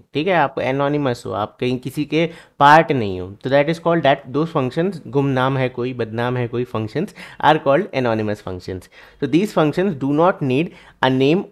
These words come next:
or a class to be used, क्योंकि obviously उनका कुछ नहीं, कोई नहीं है उनका। तो lambda expressions are added in Java eight and lambda expressions express instances of functional interfaces।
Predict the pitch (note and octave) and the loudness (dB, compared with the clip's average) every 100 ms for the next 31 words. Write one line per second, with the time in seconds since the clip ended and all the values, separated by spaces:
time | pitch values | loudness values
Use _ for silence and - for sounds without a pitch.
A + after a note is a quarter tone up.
0 | C#3+ D3+ D#3+ C3 B2 - A#2 F#3 C#3+ F#2+ | 2 2 2 0 0 -2 -6 -4 -4 -6
1 | - _ _ _ - F#3+ G#3 G3+ F#3 G3+ | -12 _ _ _ -6 -4 0 0 2 0
2 | C#3 A2 A#2+ C3 D#3+ F3 - A#2 F#2+ - | 0 -4 -2 0 0 -2 -2 -4 -4 -2
3 | F3 E3+ A2 F#2+ F#2+ - F2+ _ _ - | 2 2 0 -4 -6 -8 -10 _ _ -20
4 | _ D#3+ D#3 B2+ A#2+ C#3+ F#3+ - D#3+ C#3 | _ 0 2 4 2 2 0 0 -2 -2
5 | A2+ A#2+ E3 - _ A#2+ E3 F#3 C#3 C#3 | -2 -6 -8 -14 _ 2 4 6 4 2
6 | D#3 G3+ C#3+ A2 B2 D3 G#2 A2+ E3 - | 0 0 0 0 2 0 0 -2 -6 -14
7 | - - D3+ D#3 B2+ B2+ G3 G#3+ - B2+ | -20 -2 2 4 2 2 2 0 -2 -2
8 | E3+ E3 B2+ D#3+ F3 - C#3+ C#3+ F3 F#3 | -2 -2 -4 -4 -6 -4 -4 -2 -2 0
9 | F#3 G3 B2+ F3+ - _ _ _ D#3 C#3 | 2 2 2 -2 -6 _ _ _ 0 0
10 | - D#3+ C3+ G2+ F#2 F#2 F#2+ - - | 0 0 0 -2 -8 -10 -12 -12 -18